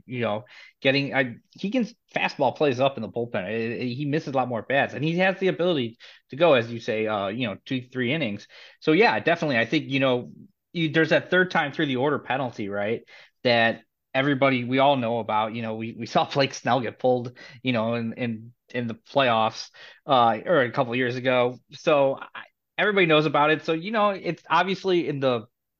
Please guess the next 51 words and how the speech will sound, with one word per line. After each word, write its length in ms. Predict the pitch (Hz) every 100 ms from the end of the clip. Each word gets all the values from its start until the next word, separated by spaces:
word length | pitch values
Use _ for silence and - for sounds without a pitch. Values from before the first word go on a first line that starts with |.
| _ -
regular 280 | 185 175
season, 460 | 127 131 117 113 107 _ - _ _ -
you 120 | 135
have, 140 | 139
you 80 | 135
have 80 | 135
to 80 | 131
stretch 280 | - 120 123
it 40 |
out 80 | 135
a 40 |
little 120 | 123
bit. 80 | 107
You 60 | 107
can't 160 | 120
go 280 | 117 107 95 _ _ -
as 140 | 120 110
hardcore 360 | 139 117 131
as 40 | 104
you 80 | 101
can 160 | 117
in 60 | 90
the 40 |
playoffs, 260 | 165 143 104
which 100 | 104
is 100 | 104
limited 260 | 120 104
games. 240 | 117 156 -
But 260 | 160 160 - - - _
when 200 | 147 160
you 80 | 202
have 60 |
a 60 | 208
guy 240 | 151 202
like 140 | 139 117
a 60 |
Keegan 260 | 110 143 135
Thompson 340 | 139 170 135
who 80 | 120
can 100 | 123
maybe 220 | 123 117
piggyback 560 | - 143 131 113 104 -
off 180 | 98 -
another 240 | 107 113
starter 380 | - 123 131 104
who 60 |
went 260 | 101 104 -
four 240 | 131 117
innings, 220 | 117 98 -
five 280 | 110 107
innings, 200 | 143 120